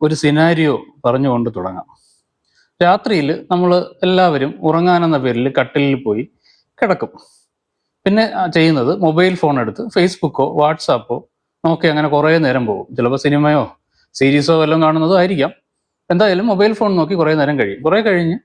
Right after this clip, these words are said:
മൊബൈലൊക്കെ ഓഫ് ചെയ്ത് വെച്ചിട്ട് കണ്ണടച്ച് ഉറങ്ങാനെന്ന പേരിൽ കിടക്കും. എന്നിട്ട് "ഇപ്പൊ ഉറങ്ങും, ഇപ്പൊ ഉറങ്ങുമെന്ന്" വിചാരിച്ച് അങ്ങനെ കുറേ നേരം പോകും, പക്ഷെ ഉറങ്ങൂല.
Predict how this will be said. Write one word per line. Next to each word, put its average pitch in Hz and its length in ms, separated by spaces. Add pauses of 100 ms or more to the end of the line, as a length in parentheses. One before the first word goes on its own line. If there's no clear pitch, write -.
(400)
മൊബൈലൊക്കെ 196 440
ഓഫ് 160 240
ചെയ്ത് 160 200
വെച്ചിട്ട് 127 360
കണ്ണടച്ച് 170 520 (220)
ഉറങ്ങാനെന്ന 175 500
പേരിൽ 131 400
കിടക്കും. 202 260 (580)
എന്നിട്ട് 170 320
"ഇപ്പൊ 175 240
ഉറങ്ങും, 151 240
ഇപ്പൊ 147 180
ഉറങ്ങുമെന്ന്" 147 380
വിചാരിച്ച് 135 380 (460)
അങ്ങനെ 156 200
കുറേ 147 180
നേരം 143 300
പോകും, 123 220
പക്ഷെ 131 200
ഉറങ്ങൂല. 127 420